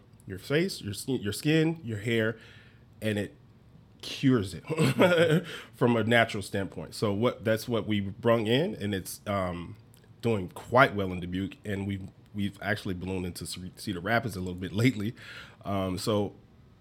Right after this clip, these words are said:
we've done that as, as, and we're trying to bring it as a full-on Dubuque, um, Iowa business. We're gonna be based in Dubuque. We wanna come from Dubuque, and we wanna start it here in Dubuque, and that's what we've done.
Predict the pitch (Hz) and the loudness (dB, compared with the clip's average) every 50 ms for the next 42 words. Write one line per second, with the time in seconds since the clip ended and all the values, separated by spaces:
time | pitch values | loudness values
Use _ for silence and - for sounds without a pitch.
0 | - - 123 127 123 110 107 107 123 120 110 110 117 120 117 113 - - 107 104 | -12 -2 0 2 2 2 2 2 2 2 2 4 4 4 4 2 0 -2 -4 -4
1 | 95 92 - 110 110 107 101 95 90 - - 117 107 107 104 104 101 98 - - | -4 -6 -4 -2 -2 -2 -2 -4 -8 -10 -6 -6 -4 -4 -2 -4 -4 -6 -4 -2
2 | 117 110 104 98 95 104 101 101 98 95 - 95 95 92 90 - 92 92 90 - | -2 -2 -2 -2 -2 -2 -2 -2 -4 -6 -8 -8 -8 -8 -8 -8 -8 -8 -8 -10
3 | - - - - - - 123 120 113 113 110 101 98 98 95 90 92 87 85 - | -12 -16 -20 -20 -14 -6 -4 -2 0 0 0 0 -2 -4 -4 -4 -6 -8 -10 -12
4 | - - - - - 104 92 - - 101 101 95 87 - - - _ - - - | -16 -20 -20 -10 -8 -8 -8 -4 -4 -2 -2 -2 -2 -4 -10 -18 _ -20 -20 -20
5 | - - - - - - - - - - 90 87 85 82 78 71 87 - - - | -20 -20 -20 -20 -20 -20 -20 -16 -10 -6 -4 -4 -4 -6 -8 -10 -12 -16 -18 -20
6 | - - - - - - - - - - - - 98 101 101 101 92 87 90 90 | -20 -20 -20 -20 -20 -20 -20 -20 -20 -20 -14 -6 -2 -2 0 0 -2 -4 -4 -6
7 | 87 82 - - - - - - - - - 104 92 80 78 80 71 - - - | -8 -10 -12 -16 -20 -20 -20 -20 -18 -6 -4 -2 -2 -2 -4 -8 -10 -10 -12 -14
8 | - - 101 98 92 101 95 95 92 95 90 85 - 110 101 98 - - 101 95 | -8 -6 -6 -4 -2 -2 -2 -2 -2 -4 -4 -2 0 0 0 0 0 -4 -4 -4
9 | 87 78 90 92 98 87 92 90 87 82 - - 113 104 92 - 90 92 87 82 | -4 -6 -8 -8 -8 -6 -6 -6 -6 -8 -4 -2 -2 -2 -2 -4 -6 -6 -6 -6
10 | 87 90 90 - - 87 95 92 95 95 95 90 87 92 - - - 101 92 87 | -6 -6 -6 -8 -8 -8 -6 -4 -4 -4 -4 -4 -6 -8 -10 -4 -2 0 0 0
11 | 87 82 - - - 98 92 90 90 87 92 92 87 - 92 92 87 - 87 82 | -2 -6 -10 -10 -8 -6 -6 -6 -6 -6 -8 -8 -8 -6 -8 -8 -8 -8 -8 -8
12 | 82 85 80 80 92 87 85 | -8 -8 -8 -6 -6 -6 -8